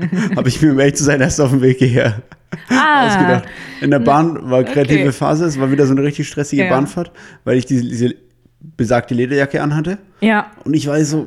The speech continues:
Speaker 1: Hast
Speaker 2: ich habe hier so einen,
Speaker 1: geschwitzt.
Speaker 2: so einen langen, äh, langen Longsleeve,
Speaker 1: Sweatshirt, ja.
Speaker 2: Longsleeve-T-Shirt-mäßigen Shit an.
Speaker 1: Mhm.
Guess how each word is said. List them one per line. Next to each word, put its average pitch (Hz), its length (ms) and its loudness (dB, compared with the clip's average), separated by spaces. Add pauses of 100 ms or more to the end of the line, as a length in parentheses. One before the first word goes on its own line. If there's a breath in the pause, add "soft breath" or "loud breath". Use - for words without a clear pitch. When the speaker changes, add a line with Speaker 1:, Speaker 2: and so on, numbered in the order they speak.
(160)
Speaker 1:
Hast 107 100 -14
Speaker 2:
ich - 60 -10
habe 123 140 -4
hier 131 180 0
so 135 160 0
einen, 127 260 2
Speaker 1:
geschwitzt. - 220 -10
Speaker 2:
so 123 80 -6
einen 120 80 -6
langen, 127 420 0
äh, 117 300 -6
langen 110 720 -6
Longsleeve, 131 480 -2
Speaker 1:
Sweatshirt, 214 520 -8
ja. 196 220 -6
Speaker 2:
Longsleeve-T-Shirt-mäßigen 139 1120 -6
Shit 160 220 -6
an. 156 200 -6
Speaker 1:
Mhm. 185 380 -4